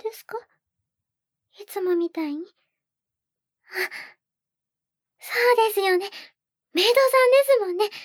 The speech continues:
呼び方も。ご、ご主人様？へ、へへ。これ、嫌いじゃないかも。ふん。ご主人様。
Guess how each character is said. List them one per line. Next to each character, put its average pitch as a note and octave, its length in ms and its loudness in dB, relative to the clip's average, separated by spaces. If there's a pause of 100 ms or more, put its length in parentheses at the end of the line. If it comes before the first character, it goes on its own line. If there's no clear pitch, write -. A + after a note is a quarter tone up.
(440)
呼 - 180 -4
び B4 120 4
方 C#5+ 280 2
も。 G4+ 80 2 (1400)
ご、 - 1300 -20
ご G#4 60 -10
主 A#4 240 -6
人 F4+ 480 -6 (140)
様？ D#4+ 400 -20
へ、 - 1120 -18
へ - 20 -2
へ。 G#4 40 -10 (1500)
こ F4+ 100 -12
れ、 F#4+ 140 -14 (1080)
嫌 G#4 200 -6
い G4+ 120 -2
じ G4+ 120 -10
ゃ G4+ 100 -8
な G4 100 -18
い F#4+ 160 -20 (540)
か - 100 -20
も。 D#4 80 -14 (1600)
ふ F4+ 100 -12
ん。 F#4 60 -10 (1600)
ご D4 120 -14
主 F4+ 260 -2
人 E4 420 -2
様。 D4 380 -8